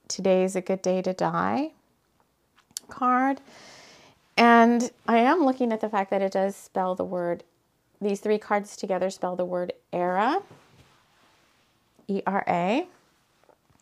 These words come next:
And they also spell the word Ra, which is the sun god, Egyptian sun god. And we just talked about Egypt for January.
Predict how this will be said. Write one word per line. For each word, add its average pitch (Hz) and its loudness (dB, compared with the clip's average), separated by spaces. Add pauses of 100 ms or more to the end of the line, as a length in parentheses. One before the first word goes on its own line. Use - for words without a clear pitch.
(540)
And 208 2
they - 2
also 294 4
spell 247 -2
the 214 -4
word 196 -6
Ra, 190 0 (480)
which 190 0
is 190 0
the 196 -4
sun 185 -2
god, 175 -4
Egyptian 208 -6
sun 190 -4
god. 175 -4
And 180 -2
we 190 -4
just 247 -4
talked - 0
about 220 -4
Egypt 190 -6
for 190 -6
January. 180 -6